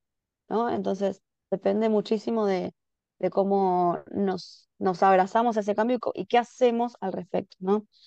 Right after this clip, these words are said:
Entonces, más allá de, eh, de lo que escuchemos, está bueno cuestionarnos y ver qué hacemos con eso, ¿no? ¿Qué, mm, qué queremos escuchar? Aparte de qué escuchamos,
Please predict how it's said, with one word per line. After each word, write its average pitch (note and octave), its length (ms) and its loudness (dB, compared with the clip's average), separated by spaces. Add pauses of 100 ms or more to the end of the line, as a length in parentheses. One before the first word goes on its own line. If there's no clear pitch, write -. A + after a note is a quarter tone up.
(220)
Entonces, G3+ 760 2
más A3+ 220 0
allá A3 260 4
de, G#3 340 4 (720)
eh, - 340 -12 (1600)
de G3 140 6
lo G3 100 8
que G3+ 80 4
escuchemos, A3 560 -2
está G#3 180 0
bueno G#3 300 2
cuestionarnos G3 560 -4
y F#3 80 -4
ver G3 220 -2
qué G3 100 -6
hacemos G3+ 300 -8
con F#3 180 -4
eso, F3+ 180 -6
¿no? A#3 220 2 (460)
¿Qué, G3 540 6
mm, F3+ 320 -4 (960)
qué G3+ 120 -2
queremos G#3+ 580 2
escuchar? F#3 500 -2 (160)
Aparte F3+ 400 0
de F#3 120 2
qué B3+ 120 4
escuchamos, A#3+ 440 0